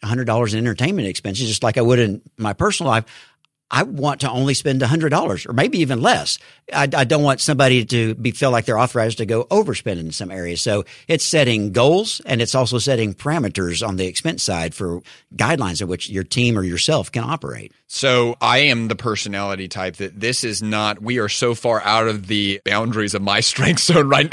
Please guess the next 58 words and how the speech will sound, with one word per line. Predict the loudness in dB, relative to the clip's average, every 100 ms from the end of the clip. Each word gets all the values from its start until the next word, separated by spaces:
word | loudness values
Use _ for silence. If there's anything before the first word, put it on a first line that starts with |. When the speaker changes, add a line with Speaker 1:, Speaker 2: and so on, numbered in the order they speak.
| 2
Speaker 2:
now. | 2
It's | 2 2
not | 0
even | 0 -4
funny, | -2 -2 -2
but | 0 0 0
it | -6 -16 -18 _ _
sounds | -2 0 0
like | -2 -2
the | -2
rhythm | 0 0 2 2
that | 0
we | 0
should | -2 -2 -2
be | -4
applying | -2 -4 -2
ourselves | -4 -4 -6 -6
to | -6 -4 -4
is | -4
at | -6
the | -4 -2
end | -2
of | 0
every | 0
month, | 0 -2 -4 -8 -14 -18 -20 -8
just | -6 -2
look | -2 2
over | 4 2
the | -2
previous | -2 -2 0 0 0
month | 0 -2
P | -2 0
and | 2
L, | 0 -2 -2 -4
and | -4 -4 -4
out | -4 -4
of | 0
that | -2 -2
P | -2 0
and | 2
L, | 0 -2
kind | -4 -6
of |
categorize | -4 -2 0 0 0 0 0
and | 0
say, | -2 -2
"Okay, | -2 -2
based | 0 0 0
on | 0
what | 0 0
we | 0
spent | 0 0 2 2 2 0
and | 0
what | 0
we | 2
made | 4 2 2
this | 0 0 0 -4 _
month, | -4 -4 -4 -8